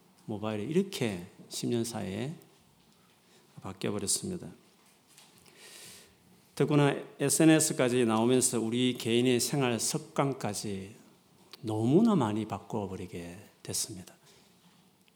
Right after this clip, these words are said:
이제는 얼마든지 혼자서 많은 시간을 모바일 하나만 딱 붙들고 있으면 보낼 수 있는 시대가 됐습니다.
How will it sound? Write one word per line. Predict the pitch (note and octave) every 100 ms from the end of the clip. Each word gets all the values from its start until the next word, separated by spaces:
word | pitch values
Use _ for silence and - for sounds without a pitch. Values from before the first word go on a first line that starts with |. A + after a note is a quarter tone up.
| _ _ _ _ _ _ _ _ _ _ - - _ -
이제는 | D3+ D3+ D3+ C3 A2+ G#2+ -
얼마든지 | C3 B2 C#3 D3 E3 D#3+ C#3+ C3
혼자서 | - D#3 C3+ A#2+ B2
많은 | G#2+ F#2+ A#2+
시간을 | C3 - D3 A2+ G2+ G2 G#2 D#3 - - _ _ - _ _ _ _ _ _ _
모바일 | - A#2 C3+ C3
하나만 | A#2+ B2+ B2+ A#2 -
딱 | G#2+
붙들고 | - A2+ A#2 G#2
있으면 | - A2 G#2
보낼 | - A2 A#2
수 | -
있는 | G#2
시대가 | G2+ - F#2+ F#2+ F2+ F2
됐습니다. | G#2+ - F2 F2+